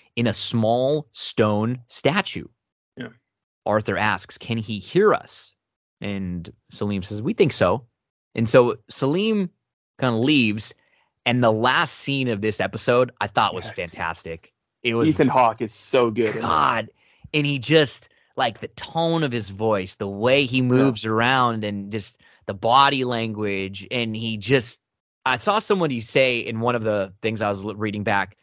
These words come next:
Speaker 1: "Y-, you forget that he's actually not talking to, like, a person, that there's nobody else
Speaker 2: Right.
Speaker 1: there.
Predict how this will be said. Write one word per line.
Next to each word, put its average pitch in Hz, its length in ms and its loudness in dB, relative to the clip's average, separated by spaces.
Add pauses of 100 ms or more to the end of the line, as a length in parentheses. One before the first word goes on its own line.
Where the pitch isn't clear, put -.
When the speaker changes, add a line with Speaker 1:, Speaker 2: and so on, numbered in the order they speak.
(220)
Speaker 1:
"Y-, - 120 -12 (300)
you 202 140 2
forget 196 460 4
that 147 140 4
he's 143 200 -6
actually 147 320 0
not 143 240 -2
talking 131 420 -4
to, 131 120 -6
like, 120 140 -6
a 113 40 -10
person, - 500 -2 (280)
that 147 100 -2
there's 151 160 -2
nobody 180 300 4
else - 140 4
Speaker 2:
Right. - 120 -8
Speaker 1:
there. 135 400 -2